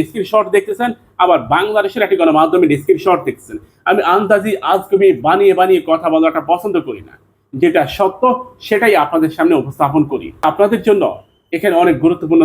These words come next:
তথ্য রয়েছে। আমাদের কাজ, বিশেষ করে আমার কাজ হচ্ছে মুসলিম উম্মার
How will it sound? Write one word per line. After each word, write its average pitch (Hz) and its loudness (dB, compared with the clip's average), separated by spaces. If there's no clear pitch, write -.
তথ্য 160 -2
রয়েছে। 110 -6
আমাদের 269 2
কাজ, 180 4
বিশেষ 185 -6
করে 214 0
আমার 185 0
কাজ 202 0
হচ্ছে 190 -4
মুসলিম 190 0
উম্মার 208 2